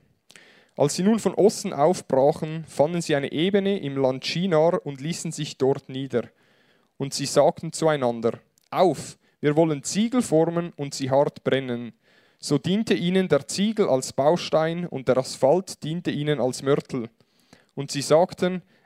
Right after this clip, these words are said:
‚Auf, wir wollen eine Stadt bauen und einen Turm,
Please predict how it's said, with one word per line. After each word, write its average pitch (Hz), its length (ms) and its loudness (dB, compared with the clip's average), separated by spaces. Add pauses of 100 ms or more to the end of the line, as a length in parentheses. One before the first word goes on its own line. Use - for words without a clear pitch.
‚Auf, 156 420 2
wir 151 140 2
wollen 175 240 2
eine 160 200 0
Stadt - 480 0
bauen 190 340 4
und 156 180 -2
einen 151 260 0
Turm, 175 460 0